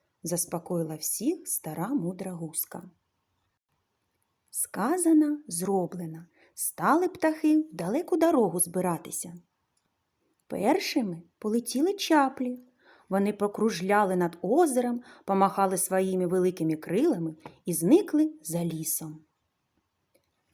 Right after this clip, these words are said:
За чаплями полетіли качки й гуси. Попереду головний птах, ватажок, а за ним рівним клином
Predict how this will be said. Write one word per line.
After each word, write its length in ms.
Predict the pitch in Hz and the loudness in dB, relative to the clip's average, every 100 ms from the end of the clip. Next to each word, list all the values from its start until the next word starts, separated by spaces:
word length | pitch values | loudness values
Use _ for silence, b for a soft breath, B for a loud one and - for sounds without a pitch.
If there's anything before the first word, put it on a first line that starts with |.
| _ - | _ -8
За 220 | 165 170 | -4 -4
чаплями 720 | 170 - 233 330 220 185 165 - b b - | -6 -2 2 2 0 -6 -8 -12 b b -4
полетіли 560 | 180 165 165 196 180 | -2 -2 -2 -2 0
качки 400 | 175 165 - - | -2 -4 -4 -4
й 140 | 208 180 | -4 -4
гуси. 540 | 170 165 156 - 175 - _ _ _ | -4 -6 -6 -10 -12 -20 _ _ _
Попереду 640 | - 175 - 196 202 185 175 | -6 -6 2 2 4 2 -2
головний 580 | 175 185 175 170 185 190 | 0 0 0 0 0 -2
птах, 640 | - - 170 165 156 - _ _ | -6 -6 -2 -2 -4 -12 _ _
ватажок, 880 | 170 180 180 196 170 190 175 - - b b b b | -8 -6 0 0 0 0 0 -2 -14 b b b b
а 100 | 190 | -4
за 180 | 180 190 | -2 -2
ним 420 | 190 339 320 - b b - | 4 4 2 -8 b b -6
рівним 580 | 175 277 349 269 277 262 | 4 6 8 6 6 4
клином 600 | - 180 240 254 196 | 2 2 4 2 0